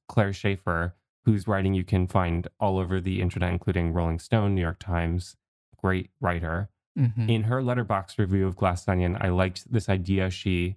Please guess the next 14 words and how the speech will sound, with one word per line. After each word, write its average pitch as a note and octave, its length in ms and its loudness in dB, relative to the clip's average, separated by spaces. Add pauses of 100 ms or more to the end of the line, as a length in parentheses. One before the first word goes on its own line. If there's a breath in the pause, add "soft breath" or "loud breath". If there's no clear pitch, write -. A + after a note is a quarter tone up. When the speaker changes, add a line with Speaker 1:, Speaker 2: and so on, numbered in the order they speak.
Speaker 1:
put G#2+ 160 0
forward, F2+ 520 0
which F#2+ 300 -2
was F2 420 -2 (240)
that F#2+ 400 -2 (440)
Glass A#2 320 0
Onion G#2+ 420 0 (320)
does G2+ 180 2
a G2+ 60 0
good G2+ 140 0
job G#2+ 240 2
of G2+ 120 0
portraying F#2+ 520 0
how F2+ 520 -2